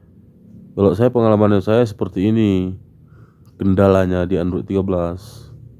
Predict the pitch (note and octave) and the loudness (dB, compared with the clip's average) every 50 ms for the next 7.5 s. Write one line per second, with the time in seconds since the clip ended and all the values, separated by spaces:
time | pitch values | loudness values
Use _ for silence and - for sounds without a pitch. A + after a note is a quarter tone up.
0 | - - - - - - A2 A2 A2 A2+ A2 G#2+ A2+ A2 G#2+ A2+ A2 A2+ A#2 G2+ | -20 -20 -20 -20 -14 -6 -2 0 2 2 4 2 2 0 0 0 2 2 2 2
1 | F2 F#2 F#2+ F#2 F2+ F2+ F2+ E2 F2+ F2+ - - - F2 F2 E2+ E2 E2 E2 D#2+ | 2 2 0 -2 0 -2 -2 -2 -4 -6 -6 -8 -8 -6 -4 -4 -6 -6 -8 -12
2 | D#2+ _ _ _ _ _ _ _ _ _ _ _ _ _ _ _ _ _ _ _ | -16 _ _ _ _ _ _ _ _ _ _ _ _ _ _ _ _ _ _ _
3 | _ _ _ _ _ _ _ _ _ _ _ _ _ _ _ _ _ _ _ _ | _ _ _ _ _ _ _ _ _ _ _ _ _ _ _ _ _ _ _ _
4 | _ _ - - E2 G2+ A2 A#2+ A#2+ A2+ A2 - A#2 A2+ G#2+ - A#2 G#2 - A#2+ | _ _ -12 -8 -4 -2 0 0 0 -2 -2 -2 -2 -2 -4 -6 -8 -6 -2 -2
5 | A2 G#2+ G#2+ - B2 A#2+ A2 - A#2+ A2+ A2+ A#2+ A#2+ A#2+ A2 G#2+ G2+ G#2 G#2 F#2+ | -2 -2 -2 -2 -4 -4 -2 -2 -2 0 2 4 4 2 2 0 0 -2 -2 -2
6 | E2+ - G2 G2 - _ _ G#2+ G2+ G2 G2+ F#2+ F#2+ G2+ F#2+ E2+ - - F2+ - | -6 -12 -18 -20 -20 _ _ -6 -4 -2 -2 -2 -2 -2 -4 -4 -4 -8 -10 -10
7 | - - G2 F#2 F#2+ G2 G2 A2 A2+ A2 | -6 -4 -2 0 0 0 -2 -4 -6 -8